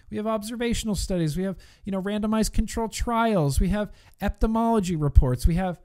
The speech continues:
I mean, it's crazy how much science we have. It's crazy. So we will, we definitely will win.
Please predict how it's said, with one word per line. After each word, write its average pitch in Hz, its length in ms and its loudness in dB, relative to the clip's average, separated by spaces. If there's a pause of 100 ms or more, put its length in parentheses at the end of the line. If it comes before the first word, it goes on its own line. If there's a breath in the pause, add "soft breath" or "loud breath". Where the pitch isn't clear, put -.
(120)
I 185 80 -6
mean, 175 260 -2 (540 soft breath)
it's 170 160 -6
crazy 233 580 -2
how 160 140 0
much 120 220 -4
science 110 360 -4
we 101 80 -2
have. 82 360 -4 (600)
It's - 180 -4
crazy. 180 800 -4
So - 200 -6
we 202 180 -4
will, 190 680 -2
we 156 100 -4
definitely 160 520 -2
will 151 320 -2
win. 127 400 -4